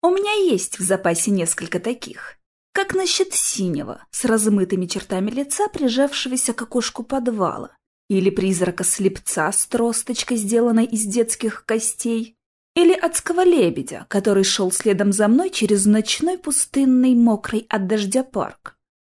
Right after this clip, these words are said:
О, а как насчет огромного рта, вдруг раскрывшегося передо мной прямо на цементном полу? Или наполненного кровью молочника?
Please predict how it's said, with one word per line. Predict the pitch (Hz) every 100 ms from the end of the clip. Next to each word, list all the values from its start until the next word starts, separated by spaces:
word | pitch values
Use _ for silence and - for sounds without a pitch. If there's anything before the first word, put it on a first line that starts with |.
| -
О, | 294 - - _ _
а | -
как | 226 370
насчет | 370 381 381
огромного | 359 277 330 330 330 349
рта, | - - 156 - - _ 208
вдруг | 190 220 220
раскрывшегося | 220 - - 330 381 - 185 - 175
передо | 208 190 196
мной | 190 180
прямо | - 240 277 330
на | 349 330
цементном | - 269 214 190 196 220 220
полу? | 220 285 254 - - _ _ _ _ -
Или | 202 175
наполненного | 175 180 196 180 180 175 170
кровью | 170 180 165 175
молочника? | 175 165 160 - - 254 269 311 330